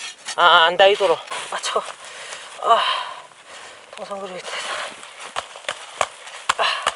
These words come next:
발가락 끝이 나오고 있어. 됐지, 뭐. 이게 단차를 줘서 제한다고 하시는데 혼자 짓기에는 체력적으로 부담이 많이 되고요. 솔직히 막 시-,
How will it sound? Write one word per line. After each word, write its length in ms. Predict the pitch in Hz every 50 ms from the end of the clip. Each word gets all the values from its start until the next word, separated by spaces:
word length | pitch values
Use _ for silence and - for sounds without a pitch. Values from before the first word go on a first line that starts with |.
| - - - - - - - - - - -
발가락 320 | - 190 - 214 208 196 -
끝이 280 | - 220 - - 233 - - - - - -
나오고 200 | 175 180 - 190
있어. 360 | 175 - - - - - - - - - - - - - - - - - - - - - - - - - - - - - - - - - - - - - - - - - - - - - - - - - - - - - - - - - - - - - - - - - - - - - - - -
됐지, 320 | - 165 - - - - -
뭐. 160 | - - - - - - - - - - - -
이게 180 | 214 196 208 208
단차를 880 | - - 208 226 240 - - 294 277 269 277 269 262 262 247 220 - - - - - - - - - - - -
줘서 540 | 262 277 254 269 247 233 226 226 220 196 - - - - - - - - - - - - - -
제한다고 600 | - 247 247 240 226 233 233 220 240 233 226 226
하시는데 520 | 233 226 - 254 240 220 196 202 196 185
혼자 440 | 180 - 277 302 277 254 214 190 - - - _ _ - - - - - _ _ _
짓기에는 480 | - - - - 226 208 202 196 185 180 -
체력적으로 640 | - - 254 240 240 240 - 233 202 185 185 175
부담이 460 | - - - 185 185 185 202 202 190 180
많이 240 | 160 135 147 165
되고요. 340 | - 180 185 170 170 156 143 131 - - - - - - - - - - 220 233 254
솔직히 460 | - - 277 226 302 320 - 277 269
막 200 | 247 233 214 -
시-, 140 | - - -